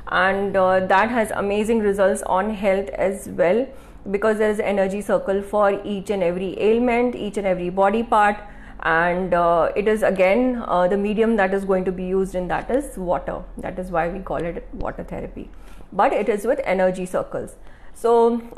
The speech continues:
uh, not, uh, taking too much of your time further, uh, you can note this, uh, uh, switch word phrase if you would like to.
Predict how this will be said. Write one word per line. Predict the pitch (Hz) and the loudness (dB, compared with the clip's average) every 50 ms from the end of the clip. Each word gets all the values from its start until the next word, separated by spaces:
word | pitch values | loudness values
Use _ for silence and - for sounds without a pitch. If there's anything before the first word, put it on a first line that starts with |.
| - | 0
uh, | - 196 196 202 202 202 220 214 - - | 2 4 6 6 4 4 2 -2 -4 -4
not, | 233 220 214 226 247 240 - - | 0 2 4 4 2 2 2 4
uh, | 247 233 233 269 233 | 4 6 6 4 2
taking | 233 233 220 202 208 233 226 214 | 2 0 -2 0 0 -2 -2 -2
too | 247 | -2
much | 226 214 202 208 226 | 0 0 0 -2 -2
of | 208 202 | -6 -6
your | 208 208 196 | -4 -4 -4
time | 202 208 175 170 175 190 208 214 | -2 -2 -2 -2 -2 -2 -4 -4
further, | 196 - 185 170 165 160 185 240 339 403 - - - - - - - | -2 0 0 2 2 2 2 2 2 0 -4 -12 -18 -20 -18 -10 -4
uh, | - 175 180 180 180 196 | -2 2 2 4 2 2
you | 220 226 | 2 2
can | 220 262 247 240 | 2 2 2 4
note | 220 202 208 220 226 240 233 220 | 4 4 2 2 0 0 0 2
this, | 262 277 285 - - - | 4 4 4 2 -2 0
uh, | - 190 175 170 170 165 170 - - - - - - - - - - - - - - - - - - - - - - - - - - - - - - | 2 2 4 4 2 0 -2 -6 -14 -18 -20 -16 -16 -14 -14 -14 -18 -20 -20 -20 -20 -20 -20 -20 -20 -20 -20 -20 -20 -20 -20 -20 -20 -20 -20 -16 -10
uh, | - - 175 180 180 185 185 | -6 -2 0 2 2 2 0
switch | 185 - 254 269 262 - | -2 0 -2 -2 -2 0
word | 269 226 214 220 220 | 2 4 4 4 2
phrase | - - - 220 202 202 240 302 302 - | 0 -6 -4 0 2 2 2 2 2 0
if | 220 202 - | -4 -4 -2
you | 214 196 | 0 0
would | 196 196 196 | 0 2 2
like | 190 180 180 160 - - | 2 2 0 0 -2 0
to. | - 254 277 311 359 | 2 2 2 2 0